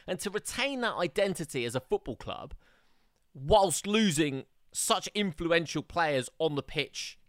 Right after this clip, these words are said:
and the boss as well, is, is very, very impressive and bodes well for the future.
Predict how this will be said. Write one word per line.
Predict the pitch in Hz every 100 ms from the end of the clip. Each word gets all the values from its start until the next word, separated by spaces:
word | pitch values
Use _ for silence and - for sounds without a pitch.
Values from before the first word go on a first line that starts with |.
| _
and | 156 143
the |
boss | 127 156 135 -
as | 113
well, | 135 143 87 87
is, | 160 - -
is | 180 _
very, | 190 220 170
very | 180 165
impressive | 143 180 - 143
and | 147
bodes | 196 185 165
well | 160 139
for | 135
the | 120
future. | 143 120 80